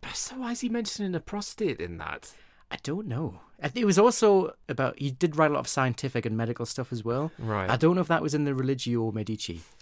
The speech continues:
Speaker 1: Right.
Speaker 2: It's Medici medicine. That
Speaker 1: Well, the way
Speaker 2: translates.
Speaker 1: you're saying it makes me think that it's from the Medici family. <laughs> I j-, I, <sighs> right, okay, I'm just gonna, I'm just gonna take a punt on this.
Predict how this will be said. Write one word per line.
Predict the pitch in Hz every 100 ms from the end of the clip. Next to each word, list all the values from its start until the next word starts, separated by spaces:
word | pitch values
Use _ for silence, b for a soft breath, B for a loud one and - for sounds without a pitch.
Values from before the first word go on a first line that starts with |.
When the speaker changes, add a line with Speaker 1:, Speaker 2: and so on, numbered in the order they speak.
| -
Speaker 1:
Right. | 110 104
Speaker 2:
It's | 95
Medici | 294 320 320 - 254
medicine. | 262 190 - 85 95
That | -
Speaker 1:
Well, | 156 196
the | 175
way | 190 240
Speaker 2:
translates. |
Speaker 1:
you're | 208
saying | - 170 220
it | 110 107
makes | 113 -
me | 120
think | 123 104
that | 104
it's | 104
from | - 107 104
the | 110 117 110
Medici | 110 101 165 - 131
family. | - 127 127 190
<laughs> | - - 233 233 214 190 - - - - - - - 175 - - 151 - -
I | 139 151
j-, | 147 175 147
I, | 127 123 113 - - B B B
<sighs> | B B - -
right, | 117 123 107
okay, | 120 120 95
I'm | 104 127
just | 131 123
gonna, | 117 110 101 - -
I'm | 110 113
just | 113 92
gonna | 104
take | 98 101 -
a |
punt | - 95
on | 87
this. | 90 90 -